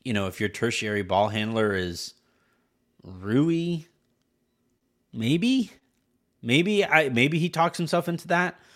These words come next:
Um, but I, it's something that I would like, uh, for, for just short stretches. The thing with this roster and,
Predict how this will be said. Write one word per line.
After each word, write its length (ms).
Um, 360
but 120
I, 100
it's 200
something 280
that 120
I 140
would 180
like, 500
uh, 280
for, 220
for 180
just 200
short 280
stretches. 500
The 100
thing 240
with 140
this 200
roster 640
and, 380